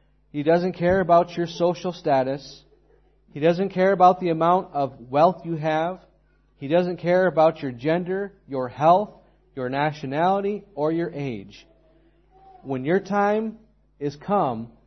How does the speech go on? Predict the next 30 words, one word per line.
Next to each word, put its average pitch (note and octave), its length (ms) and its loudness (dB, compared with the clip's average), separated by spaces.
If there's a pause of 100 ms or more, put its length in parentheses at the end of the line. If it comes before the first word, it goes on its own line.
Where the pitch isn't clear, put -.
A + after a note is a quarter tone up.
(140)
you C#3+ 180 -12
will D3+ 200 -4
die. C3 320 -12 (920)
The C3 60 -14
only D#3 140 -2
thing E3+ 120 -2
that's E3 200 0
gonna E3+ 180 -4
prevent E3 360 -2
that F3 140 2
is E3 140 -2
the D#3 100 -8
rapture. D#3+ 500 -4 (840)
But C3+ 200 -2
for C#3+ 120 -4
the, C#3+ 200 -4
for, C#3 440 -4 (180)
but - 380 -8
pretty F#3 200 -4
much F3 220 -4
count F#3+ 300 -2
on B2+ 160 -4
it - 240 -14
that B2+ 340 -8 (140)
if B2 100 -20
the A#2+ 60 -18
Lord D#3 180 -2
doesn't D#3+ 240 -8
come D#3 140 -8
back, D#3+ 340 0